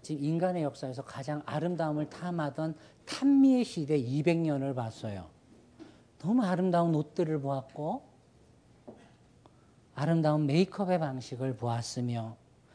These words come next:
그 사람들이 어떻게 나이프, 나이트 라이프를 만들고 그 안에서 또 소비하고 소비하는 인간으로 성장했는지를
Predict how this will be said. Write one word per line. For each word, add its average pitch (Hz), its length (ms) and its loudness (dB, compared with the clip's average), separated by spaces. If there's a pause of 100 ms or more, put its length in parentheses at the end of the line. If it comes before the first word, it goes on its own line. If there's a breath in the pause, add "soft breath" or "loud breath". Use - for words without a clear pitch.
(160 soft breath)
그 - 80 -2
사람들이 175 400 0
어떻게 196 420 -6
나이프, 139 600 -6
나이트 135 440 -4
라이프를 143 440 0
만들고 135 640 -2 (220 loud breath)
그 - 180 0
안에서 185 480 2 (180 loud breath)
또 180 100 -4
소비하고 - 880 -4 (500 soft breath)
소비하는 196 760 -2
인간으로 180 680 0
성장했는지를 185 1500 -2